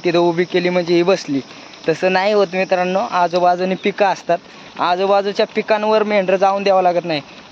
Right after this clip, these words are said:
त्याकरता एकाच रानात जवळजवळ, मी माझं स्वतःचं सांगतो, असं इकडं तिकडं, इकडं तिकडं असं चालताना ना माझे जवळजवळ तीसचे चाळीस फेरे होत असतील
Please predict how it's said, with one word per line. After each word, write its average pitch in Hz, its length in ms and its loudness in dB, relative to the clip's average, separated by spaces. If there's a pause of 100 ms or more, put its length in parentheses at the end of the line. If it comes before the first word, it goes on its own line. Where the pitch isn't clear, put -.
त्याकरता 220 520 0
एकाच 226 380 0
रानात 214 800 -4
जवळजवळ, 214 580 4
मी 226 200 0
माझं 208 300 0
स्वतःचं 208 440 -2
सांगतो, 190 480 -2 (380)
असं 170 220 -2
इकडं 226 480 0
तिकडं, 220 320 0
इकडं 208 400 0
तिकडं 202 220 0
असं 196 300 -2
चालताना 208 460 0
ना 190 140 0 (460)
माझे 196 320 0
जवळजवळ 240 540 4 (140)
तीसचे 254 360 0
चाळीस 240 440 0
फेरे 196 200 2
होत 147 200 0
असतील 127 300 -4